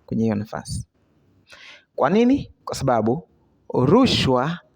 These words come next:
ina uwezo wa kuwapotosha macho waonao,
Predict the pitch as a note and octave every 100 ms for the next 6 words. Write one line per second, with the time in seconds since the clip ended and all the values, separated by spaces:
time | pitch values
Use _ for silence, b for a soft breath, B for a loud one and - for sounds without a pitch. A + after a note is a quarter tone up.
0 | _ _ _ - C#3 C3 B2 B2 D3+ D#3+
1 | D3+ C#3 A#2+ - A#2 C3 B2 C#3 - A2+
2 | A#2+ B2 - G#2+ - _ _ _ - A2
3 | A#2+ D3+ A#2+